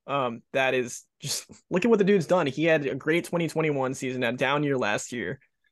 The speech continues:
but I think that was due to freak injuries for the most part, I wanna say. Um,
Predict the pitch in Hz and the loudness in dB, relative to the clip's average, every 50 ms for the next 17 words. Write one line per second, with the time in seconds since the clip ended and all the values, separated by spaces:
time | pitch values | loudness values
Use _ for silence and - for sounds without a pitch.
0 | _ _ - - 147 139 127 117 - 123 143 160 160 - 160 151 151 147 135 - | _ _ 2 4 6 6 6 4 4 2 2 2 2 2 4 4 4 4 4 4
1 | 151 156 147 143 117 - - - - _ _ _ - 160 165 160 - 120 143 151 | 2 4 4 4 4 2 -2 -12 -20 _ _ _ -2 0 0 0 0 0 0 0
2 | 131 131 127 120 113 120 - - - 127 120 123 117 120 127 123 - - 120 117 | 0 -2 -2 -4 -4 -6 -8 -8 -6 -6 -4 -2 0 0 0 0 0 -2 0 0
3 | 113 107 107 113 104 104 101 - - - 90 82 82 131 - _ _ _ _ _ | 0 0 -2 -2 -4 -4 -4 -4 -4 -2 -2 -2 -2 -4 -6 _ _ _ _ _
4 | _ _ - 131 135 135 131 127 123 117 110 113 110 | _ _ -2 0 2 4 4 4 4 4 2 0 -2